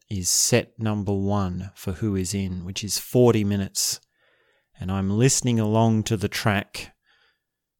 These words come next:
the soundtrack, the prompter for that set. And then set number two happens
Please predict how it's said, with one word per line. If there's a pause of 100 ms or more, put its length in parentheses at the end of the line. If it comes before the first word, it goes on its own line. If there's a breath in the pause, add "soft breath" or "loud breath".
the
soundtrack, (140)
the
prompter (800)
for
that
set. (2500)
And
then (720)
set
number
two (1120)
happens